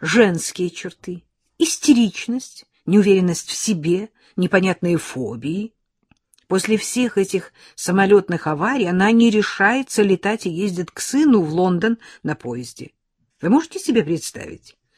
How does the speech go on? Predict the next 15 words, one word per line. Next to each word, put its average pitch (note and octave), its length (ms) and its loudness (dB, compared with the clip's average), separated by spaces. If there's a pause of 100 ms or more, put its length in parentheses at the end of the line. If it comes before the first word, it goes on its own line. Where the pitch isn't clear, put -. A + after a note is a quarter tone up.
(140)
Из F3+ 260 4
Москвы G#3 580 4
в C#3+ 140 -8
Варшаву, F3+ 920 0 (340)
потом G#3 280 4
в C#3+ 140 -6
Берлин, G3 720 4
дальше E3+ 420 2
в C3 120 -8
Брюссель A3+ 720 0 (320)
и F#3+ 120 6
в F3+ 120 4
Лондон G#3 560 4
по E3+ 140 -4
тоннелю. B2 540 -6